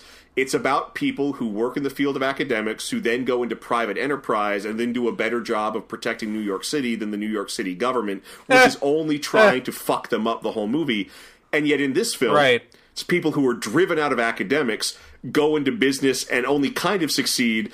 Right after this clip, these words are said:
Speaker 1: but then at the end become civil servants and are now the city's first line of supernatural defense. Where they have, where they have funding, they have funding and a degree of respect.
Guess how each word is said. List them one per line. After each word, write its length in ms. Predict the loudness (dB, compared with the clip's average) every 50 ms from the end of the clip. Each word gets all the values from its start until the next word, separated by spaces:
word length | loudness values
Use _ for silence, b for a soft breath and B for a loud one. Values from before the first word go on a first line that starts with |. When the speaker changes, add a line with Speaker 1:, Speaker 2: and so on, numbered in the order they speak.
| B B B
Speaker 1:
but 160 | -2 0 2
then 100 | 2 2
at 140 | 2 0 0
the 160 | -2 -2 0 0 2 2 2
end 380 | 0 0 -2 -2 -4 -6 -4 -4
become 480 | -4 -4 -4 -4 -2 0 0 0 0
civil 400 | -2 -2 0 0 0 0 0 -2
servants 600 | -2 0 0 0 0 2 0 -2 -2 -2 -4 -4
and 380 | -2 -2 -2 -2 -4 -4 -6 -4
are 160 | -2 -2 0
now 300 | 0 0 0 0 0 0
the 100 | -2 -4
city's 420 | -2 -2 -2 -2 -2 -2 -4 -4
first 480 | -8 -10 -8 -2 -2 0 0 -2 -2 -2
line 300 | -2 -2 0 0 -2 -2
of 80 | -2 -4
supernatural 600 | -4 -4 -6 -6 -6 -6 -6 -6 -4 -6 -6 -6
defense. 480 | -6 -8 -8 -8 -8 -10 -14 -18 -18 _ _ _ _ _ _ _ _ _ _ _ _ _ _ _ _ _ _ _ _ _ _ _ _ _ _ _ -20 _ _ _ _ _ _
Where 120 | -2 0 0
they 100 | 0 0
have, 400 | 0 -2 0 -2 -4 -6 -2 -2
where 100 | 0 0
they 120 | 0 0
have 160 | -2 -4 -4
funding, 720 | -4 -2 0 0 0 0 0 0 0 0 -2 -2 -4 -4 -4
they 100 | -2 -4
have 140 | -4 -4
funding 500 | -2 -2 -2 0 0 0 0 0 -2 -2
and 260 | -2 -2 -2 -2 -2 -2
a 80 | -4
degree 280 | -4 -4 -6 -4 -4 -4
of 100 | -4 -6
respect. 500 | -8 -8 -6 -8 -8 -8 -8 -12 -20